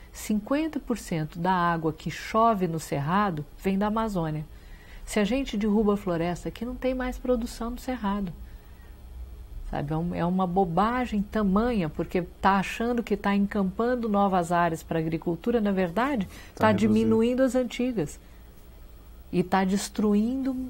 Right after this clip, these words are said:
Speaker 1: um potencial maravilhoso de uso de floresta. Tem, além da questão da produção de água,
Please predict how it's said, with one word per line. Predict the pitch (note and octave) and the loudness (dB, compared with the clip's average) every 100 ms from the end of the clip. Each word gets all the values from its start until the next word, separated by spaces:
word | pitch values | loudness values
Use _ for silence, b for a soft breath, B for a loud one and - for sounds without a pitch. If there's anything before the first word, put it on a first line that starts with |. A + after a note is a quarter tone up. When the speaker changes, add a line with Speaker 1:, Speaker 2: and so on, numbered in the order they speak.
| - | -4
Speaker 1:
um | F#3+ F#3+ F#3+ - | 0 2 2 2
potencial | G#3+ G#3 G#3 G3 - G3 G3+ | 2 2 2 0 0 0 0
maravilhoso | G#3 G#3 G#3 G3 F3 F#3 G3 G3+ | 2 0 2 0 2 2 2 0
de | G3 | -2
uso | G#3+ | -2
de | G3+ | -4
floresta. | G#3+ A3+ A3+ F3+ F3+ - - - B B B B B B B B - - - | -4 -2 0 -2 -2 -6 -16 -18 B B B B B B B B -16 -6 2
Tem, | G#3+ G#3 | 4 4
além | F#3 A3 B3+ | 4 4 2
da | B3 | 0
questão | A3 G#3 - G3 | 0 -2 0 2
da | F#3 | 2
produção | - F3+ E3 - E3+ E3 | 0 0 0 -2 -2 0
de | D3+ D3 | 0 0
água, | E3+ A3+ G#3 D3 | 2 2 0 0